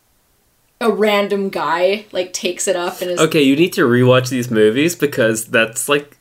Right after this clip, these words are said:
Speaker 1: The fourth one?
Speaker 2: No, that's way later. I'm not gonna say which one 'cause I don't
Speaker 1: Oh,
Speaker 2: wanna
Speaker 1: okay.
Speaker 2: necessarily spoil it. But, you know, from the second one on, it's Jason.
Speaker 1: It is Jason,
Speaker 2: Save for
Speaker 1: okay.
Speaker 2: one movie. It's just that he looks different.
Speaker 1: He looks di-, yeah.
Speaker 2: Different actor each
Speaker 1: 'Cause I
Speaker 2: time,
Speaker 1: was just,
Speaker 2: but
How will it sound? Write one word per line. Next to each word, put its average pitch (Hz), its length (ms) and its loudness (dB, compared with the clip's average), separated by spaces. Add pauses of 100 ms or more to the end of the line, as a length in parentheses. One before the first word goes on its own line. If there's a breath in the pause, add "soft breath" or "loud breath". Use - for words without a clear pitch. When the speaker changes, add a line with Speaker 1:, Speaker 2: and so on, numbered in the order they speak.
Speaker 1:
The 190 140 -6
fourth 170 320 -8
one? 247 440 -8
Speaker 2:
No, 135 360 2
that's 120 180 2
way 120 240 2
later. 110 220 4
I'm 104 80 2
not 123 100 0
gonna 147 100 0
say 135 140 2
which 127 140 0
one 123 100 0
'cause 117 120 -4
I 120 60 6
don't 113 100 4
Speaker 1:
Oh, 113 80 6
Speaker 2:
wanna 113 120 2
Speaker 1:
okay. 113 120 0
Speaker 2:
necessarily 113 340 2
spoil 104 220 2
it. 107 120 0 (340 loud breath)
But, 117 320 2
you 139 80 0
know, 104 220 4
from 127 220 -2
the 135 80 4
second 127 360 0
one 170 140 2
on, 98 400 2
it's 110 380 -4
Jason. 92 680 -4
Speaker 1:
It 214 80 -2
is 202 160 0
Jason, 170 160 -6
Speaker 2:
Save 127 320 2
for 127 120 4
Speaker 1:
okay. 113 80 4
Speaker 2:
one 98 180 2
movie. 90 380 0
It's 123 220 0
just 127 200 -2
that 113 80 -4
he 110 80 -2
looks 98 300 -2
different. 117 460 -2 (180)
Speaker 1:
He 202 100 -6
looks 208 220 -4
di-, 196 80 -4
yeah. 170 340 -8 (160)
Speaker 2:
Different 139 260 2
actor 107 320 0
each 90 120 -6
Speaker 1:
'Cause 269 80 2
I - 20 6
Speaker 2:
time, 262 80 6
Speaker 1:
was 254 120 2
just, - 120 -2
Speaker 2:
but 87 160 0